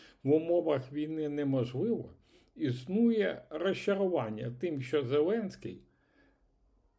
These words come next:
вигнав ключових потенційних опонентів, а інших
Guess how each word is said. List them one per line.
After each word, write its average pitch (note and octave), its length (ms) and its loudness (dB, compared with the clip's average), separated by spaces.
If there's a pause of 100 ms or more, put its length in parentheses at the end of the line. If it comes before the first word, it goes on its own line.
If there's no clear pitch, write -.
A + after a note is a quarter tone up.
(140)
вигнав A#2 920 2 (1300)
ключових F#3 680 2
потенційних E3 840 -4
опонентів, D#3 840 -4 (180)
а D#3 120 -4
інших F#3 600 0